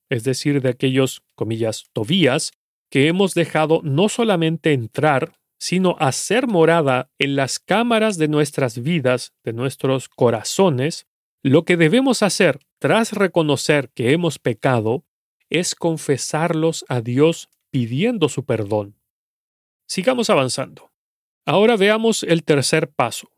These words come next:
comprometernos a actuar. Así como lo que hizo Nehemías en cuanto se enteró de lo de Tobías y lo echó del templo y mandó a limpiar las cámaras,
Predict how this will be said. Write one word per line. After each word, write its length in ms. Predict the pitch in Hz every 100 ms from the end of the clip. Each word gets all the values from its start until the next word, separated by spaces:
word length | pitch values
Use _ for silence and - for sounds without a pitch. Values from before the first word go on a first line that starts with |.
| _ _ _
comprometernos 1080 | 139 139 156 160 156 - 214 214 202 190 -
a 120 | 165
actuar. 720 | 143 - _ - 127 113 - _ _ _ _
Así 280 | 135 - 202
como 220 | 233 214
lo 120 | 180
que 120 | 147
hizo 360 | 160 185 208 202
Nehemías 640 | 156 143 135 180 131 139
en 120 | 139 127
cuanto 280 | 143 143
se 120 | 143 143
enteró 480 | 139 123 131 160
de 140 | 156 139
lo 120 | 131
de 140 | 120
Tobías 680 | 117 120 117 175 135 127 - -
y 120 | 143
lo 160 | 135 123
echó 260 | 120 175
del 260 | 214 196 147
templo 520 | 185 156 135 131 - _
y 120 | - 139
mandó 400 | 135 131 151 254
a 40 |
limpiar 460 | 214 147 151 160 135
las 180 | 117
cámaras, 560 | - 139 113 107 135 -